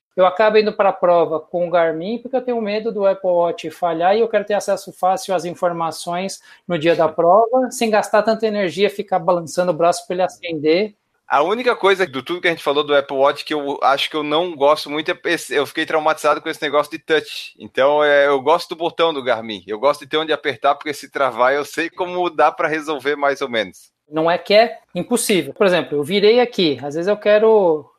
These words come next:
Speaker 1: sem querer, eu bati numa tecla, eu tô numa outra tela, vendo uma mensagem, eu terminei minha corrida, então eu tenho que apertar um botão, aí eu aperto o outro pra ir abrir o aplicativo, aí ele carrega o aplicativo, eu vou lá, deslizo a tela e dou um pause, dependendo do aplicativo, ele é mais complexo. Tem outros que é só bater na tela e ele já pausa.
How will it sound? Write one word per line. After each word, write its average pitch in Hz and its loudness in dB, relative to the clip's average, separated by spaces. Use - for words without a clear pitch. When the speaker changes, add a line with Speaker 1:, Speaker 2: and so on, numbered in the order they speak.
Speaker 1:
sem 196 -8
querer, 190 0
eu 196 0
bati 196 0
numa 208 -2
tecla, 185 0
eu 160 -2
tô 180 -2
numa 185 -2
outra 220 2
tela, 180 2
vendo 170 -6
uma 180 -4
mensagem, 170 -2
eu 156 -2
terminei 190 0
minha 233 0
corrida, 175 0
então 165 0
eu 175 0
tenho 180 -6
que 180 0
apertar 175 -2
um 202 -2
botão, 196 0
aí 175 0
eu 165 2
aperto 202 -2
o - 0
outro 196 -2
pra 180 2
ir 180 -4
abrir 180 0
o 190 6
aplicativo, 185 -4
aí 160 0
ele 156 2
carrega 185 2
o - 8
aplicativo, 214 2
eu 196 2
vou 190 2
lá, 190 4
deslizo 175 0
a 214 4
tela 208 2
e - -8
dou 214 2
um 208 -4
pause, 135 -2
dependendo 160 -4
do 165 0
aplicativo, 165 -4
ele 170 0
é 165 -4
mais 165 -6
complexo. 131 -10
Tem 175 -4
outros 208 -4
que 226 -4
é 202 -4
só 226 0
bater 214 2
na 196 0
tela 202 -6
e - -4
ele 220 -4
já 220 -4
pausa. 147 0